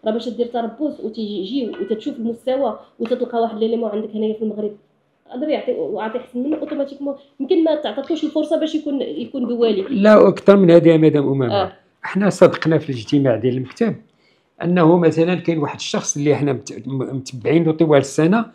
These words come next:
Speaker 2: يعني ال-، النتائج ديالو جد مهمة. ملي جا البطولة الوطنية ما عطاش.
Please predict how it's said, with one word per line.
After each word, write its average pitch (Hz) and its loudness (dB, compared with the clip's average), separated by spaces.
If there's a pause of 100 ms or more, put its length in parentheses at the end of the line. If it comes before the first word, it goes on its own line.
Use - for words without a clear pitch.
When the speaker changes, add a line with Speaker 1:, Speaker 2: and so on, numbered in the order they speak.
(420)
Speaker 2:
يعني 151 0
ال-، 175 -2
النتائج 170 -2
ديالو 165 -2
جد 160 -4
مهمة. 131 -2 (600)
ملي 185 2
جا 196 6
البطولة 196 4
الوطنية 214 0
ما 165 0
عطاش. 113 -6